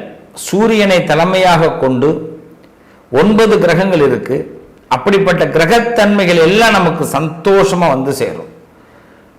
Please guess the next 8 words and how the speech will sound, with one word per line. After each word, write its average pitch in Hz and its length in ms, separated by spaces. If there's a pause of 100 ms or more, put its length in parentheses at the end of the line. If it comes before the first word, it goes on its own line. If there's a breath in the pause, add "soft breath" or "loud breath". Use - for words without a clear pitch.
(180)
நாம 123 220
எப்படி 165 400 (100)
இருக்கணும் 196 480 (500)
அப்படிங்கிறத 117 520
பத்தி 104 280
தான் 147 200
இந்த 104 120 (340)
பகுதியில 110 440